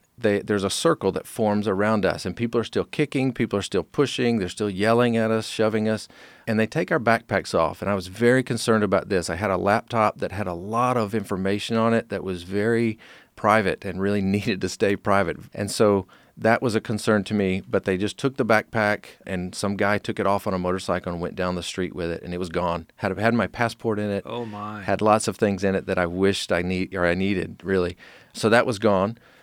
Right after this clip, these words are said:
Speaker 1: And then a car pulls up. It was a smaller car, and as soon as the car pulled up, the men start talking loudly together. A guy gets out of the car, and, and he's talking to the guys that were holding us,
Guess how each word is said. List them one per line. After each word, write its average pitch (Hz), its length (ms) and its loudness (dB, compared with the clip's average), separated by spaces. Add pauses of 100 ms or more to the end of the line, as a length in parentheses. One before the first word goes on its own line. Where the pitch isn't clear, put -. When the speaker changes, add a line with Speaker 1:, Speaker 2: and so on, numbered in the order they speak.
(100)
Speaker 1:
And 113 140 0
then 165 80 2
a 208 60 -2
car 143 260 0
pulls 107 320 -2
up. 82 260 -4 (400)
It 104 60 0
was 101 140 -4
a 98 40 -4
smaller 117 380 0
car, 127 340 0 (540)
and 104 240 0
as 95 100 -2
soon 185 300 2
as 202 100 0
the 190 80 -2
car 151 200 2
pulled 127 260 -2
up, 90 300 0 (320)
the 107 80 -4
men 127 320 2
start 117 420 0 (300)
talking 117 640 -2
loudly 131 760 2
together. 101 540 0 (200)
A - 80 -8
guy 107 200 2
gets 120 200 -4
out 117 120 2
of 120 40 2
the 127 80 -4
car, 104 440 2
and, 92 420 -6
and 92 120 -8
he's 113 180 -6
talking 127 340 0
to 113 120 -4
the 104 80 -2
guys 110 260 2
that 107 80 -2
were 82 100 -2
holding 107 380 2
us, 98 300 -2